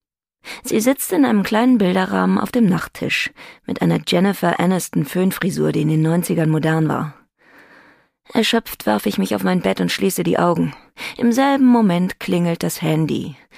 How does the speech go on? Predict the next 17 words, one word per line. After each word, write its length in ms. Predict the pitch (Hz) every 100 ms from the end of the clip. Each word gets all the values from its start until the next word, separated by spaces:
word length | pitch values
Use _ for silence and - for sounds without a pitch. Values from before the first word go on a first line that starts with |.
| - _ -
Irgendwo 400 | - 175 165 165
auf 100 | 156
dem 80 | 165
Fußboden. 640 | 175 165 - 151 156 160 - _ _ _ _ - - - - - - - - _ _ _ _ -
„Sei 240 | - 220
bitte 320 | 208 - 214
falsch 440 | 190 214 196 190 -
verbunden. 720 | 180 170 - - 170 160 151 - - 226
Lass 260 | 226 214
mich 320 | 220 202 -
einfach 340 | 208 196 196 180
hier 200 | - 160
liegen 380 | 196 277 277 214
und 140 | 180
in 120 | 170
Frieden 500 | 151 - 196 196 190
sterben. 800 | 170 - 160 160 147 151 143 151